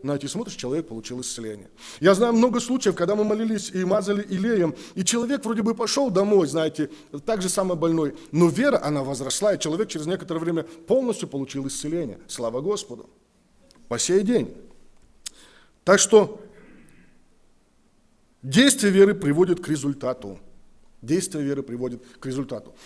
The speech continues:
Ну, каждому из нас Бог дал меру веры. И вера должна что? Она должна возрастать. И следующее:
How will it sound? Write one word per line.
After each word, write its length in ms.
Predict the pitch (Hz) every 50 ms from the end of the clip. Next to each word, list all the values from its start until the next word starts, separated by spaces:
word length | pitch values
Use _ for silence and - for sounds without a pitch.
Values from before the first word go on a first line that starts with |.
| - _
Ну, 140 | 165 202
каждому 460 | - - 277 277 294 226 233 208 175 160
из 80 | 139
нас 200 | 143 175 190 175
Бог 220 | 143 160 156 143 131
дал 320 | 147 160 180 208 196 -
меру 400 | - 135 139 147 185 202 196 202 - -
веры. 400 | 110 107 117 117 113 117 - - - - - - - - - -
И 80 | 208
вера 220 | 196 196 247 269 269
должна 320 | 214 247 208 190 214 220
что? 420 | 196 - - 202 202 202 202 - - - - -
Она 200 | 131 139 165 196
должна 240 | 196 190 175 190
возрастать. 600 | 190 180 196 180 202 196 - - - 117 104 98 - - _ - - -
И 60 | 175
следующее: 600 | 170 - 196 220 240 247 233 - 240 240 233